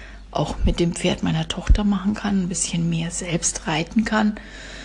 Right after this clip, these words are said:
dass es nicht wieder ein Jahr dauert, bis ich wieder nach Italien komme, um dann wieder quasi bei fast null anzufangen. Also bei null fängt man nicht an. Es bleibt schon immer ein bisschen was, aber es dauert halt wieder so zwei, drei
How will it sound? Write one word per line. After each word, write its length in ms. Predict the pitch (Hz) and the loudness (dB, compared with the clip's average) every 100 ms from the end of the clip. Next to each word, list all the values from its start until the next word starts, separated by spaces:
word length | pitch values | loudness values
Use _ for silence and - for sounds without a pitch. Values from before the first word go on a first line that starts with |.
| - - | -16 -14
dass 260 | - 175 185 | -8 -6 -6
es 160 | - | -4
nicht 240 | 185 - 208 | -4 -2 0
wieder 180 | 185 | 2
ein 120 | 175 180 | 4 4
Jahr 200 | 170 165 | 4 2
dauert, 540 | 165 156 180 175 - | 0 2 2 0 -2
bis 180 | 175 180 | -2 -2
ich 380 | 170 - - 190 | -4 -8 -8 -4
wieder 220 | 170 165 | -2 -2
nach 160 | 160 170 | -2 -4
Italien 540 | - 151 - 151 165 | -6 -8 -4 -4 -2
komme, 240 | 165 160 | -2 -2
um 120 | 170 165 | -2 0
dann 160 | 165 | -2
wieder 220 | 165 170 | -2 -4
quasi 400 | 175 160 - - | -4 -4 -4 -4
bei 240 | 165 - 147 | -6 -6 -6
fast 400 | - 143 - - | -6 -4 -4 0
null 220 | 151 214 | 0 0
anzufangen. 640 | 196 165 - - 190 175 | -4 -4 -6 -6 -4 -2
Also 200 | 226 180 - - | -2 -2 -6 -10
bei 140 | - | -4
null 200 | 175 180 180 | 2 2 2
fängt 260 | 175 165 | 0 0
man 100 | 170 | 2
nicht 220 | 185 - | 2 2
an. 180 | 143 160 - - - - | 0 0 -4 -18 -20 -8
Es 160 | 202 - | -6 -2
bleibt 300 | 165 143 - | 0 2 0
schon 100 | 165 | 0
immer 160 | 160 | 0
ein 80 | 151 | 0
bisschen 300 | 160 - 165 | -2 -2 -2
was, 160 | 151 - | -2 -2
aber 160 | 240 | -4
es 140 | 311 - | -4 0
dauert 340 | 233 190 156 | 2 2 2
halt 140 | 156 156 | 0 0
wieder 200 | 156 151 | 0 -2
so 100 | 156 | -2
zwei, 240 | - 143 | -2 -2
drei 220 | - 135 | -2 -4